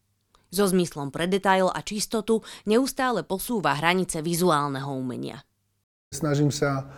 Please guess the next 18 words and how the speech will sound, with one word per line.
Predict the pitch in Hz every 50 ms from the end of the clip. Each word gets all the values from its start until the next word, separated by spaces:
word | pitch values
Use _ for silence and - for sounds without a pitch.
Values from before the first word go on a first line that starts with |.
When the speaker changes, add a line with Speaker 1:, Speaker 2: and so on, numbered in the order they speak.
| - - - - - - - - - - 147
Speaker 2:
a, | 135 135 135 131 131 131 131 131 131 131 131 135 131 -
eliminovať | 156 160 160 160 160 156 147 139 139 135 143
akýkoľvek | 127 - 147 - 147 139 135 139 131 131
detail, | 127 139 135 135 151 143 139 135 123
ktorý | - - 135 131 127 127 135 156 - - - - - - 160
nepatrí | 143 135 135 135 135 - 143 135 139 - 139 151 175 180 - - -
na | 135 135 135 131
danú, | 131 139 131 135 139 135 135 147 147
na | 135 131 131
daný | 139 139 135 139 131
obraz, | 131 127 135 139 143 147 165 - - 143
že | 123
snažím | 110 - - - 135 131 127 131
sa | 123 - 139 135
dosť | 135 123 -
čisto | - 131 117 - - 143
pracovať | - 131 131 123 - - 160 156 160 156 143
a | 135 131 123